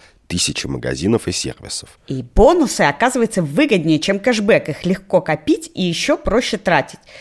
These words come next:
Speaker 2: Просто обменивайте их на скидки на нужные товары и услуги.
Speaker 1: Трать их на путешествия, развлечения, подарочные сертификаты, в конце концов, на покупки в разных магазинах.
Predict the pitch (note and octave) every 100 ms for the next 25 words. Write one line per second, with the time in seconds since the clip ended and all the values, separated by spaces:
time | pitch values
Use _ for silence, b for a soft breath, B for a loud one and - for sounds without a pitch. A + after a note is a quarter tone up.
0 | B B - A3+ D4+ F4 G3 E3 D#3 D#3+
1 | G3 B3 C4+ C4+ B3+ B3 A#3 A3 G#3+ F3+
2 | F3 - - B3 B3+ - G3 E3 D#3+ E3+
3 | A#3+ A3+ A3 F#3 F3 D3+ D#3 F#3 F3 D#3
4 | E3+ - E3 B2 - - C#2 C#2+ - -
5 | - - C2+ - A2 - - C2+ C#2 -
6 | D#2 D#2 - F2+ D2+ C2 C2+ C#2+ C#2 -
7 | - - - - - - - A#2 A#2+ -
8 | B B - - C#2 - B2 B2+ A2+ G2+
9 | - - D2 - - G#2+ - G2 A2 -
10 | G2 F2 D2 C2+ C2+ -